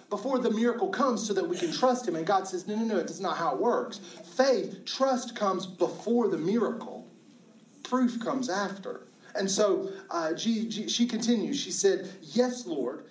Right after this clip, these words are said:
And listen to what she says. She says, "I believe that you are the Messiah. I believe you are who you say you are. I trust you, the Son of God, who has come into the world." After she had said this, she went back and called her sister Mary aside.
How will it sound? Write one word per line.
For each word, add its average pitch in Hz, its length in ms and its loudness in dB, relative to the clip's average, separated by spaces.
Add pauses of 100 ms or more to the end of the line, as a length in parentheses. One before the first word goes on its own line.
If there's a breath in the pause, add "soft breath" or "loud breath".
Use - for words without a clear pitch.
And 180 240 -8
listen 240 280 0
to 311 60 -2
what 294 120 -4
she 277 140 -6
says. 247 280 -2
She 214 120 -8
says, 196 300 -2
"I 226 340 4
believe 202 1000 2 (200 loud breath)
that 180 380 0
you 226 280 2
are 190 300 4
the 175 100 0
Messiah. 165 420 0 (220 loud breath)
I 214 200 4
believe 190 500 4
you 240 180 4
are 233 140 2
who 240 80 2
you 226 160 2
say 220 200 2
you 180 140 4
are. 151 80 0
I 147 120 0
trust 240 640 0
you, 202 180 0
the - 100 -4
Son 214 280 0
of 202 100 -2
God, 143 360 0 (200 loud breath)
who 196 120 2
has 175 120 4
come 214 260 -2
into 196 240 0
the 175 100 2
world." 123 440 -2 (460 loud breath)
After 254 340 2
she 240 180 -4
had 240 120 -2
said 302 240 2
this, 170 160 0
she 220 160 -4
went 214 180 -2
back 175 240 0
and 170 140 -6
called 196 280 4
her 220 100 -2
sister 180 400 2
Mary 151 360 -2
aside. 123 420 -2